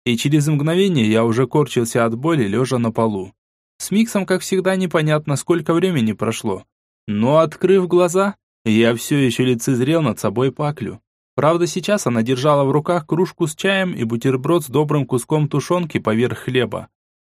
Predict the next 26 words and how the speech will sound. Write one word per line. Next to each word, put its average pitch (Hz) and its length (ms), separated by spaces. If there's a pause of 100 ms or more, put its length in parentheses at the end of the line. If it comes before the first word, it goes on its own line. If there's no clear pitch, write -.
(140)
"Вот 226 300
и 240 60
все, 233 360 (200)
а 170 120
ты 214 120
боялся", 151 600 (200)
усмехнулась 131 640
она. 139 240 (180)
"Пожуй, 190 500
легче 190 320
станет". 135 460 (460)
Я 110 260
поднялся 113 480
с - 80
пола, 143 400 (300)
натянул 170 420
штаны 180 400
и 147 60
перебрался 143 580
в - 60
кресло. - 500 (460)
Бутер 175 400
проглотил 139 560
за 120 140
пару 117 280
укусов, 151 600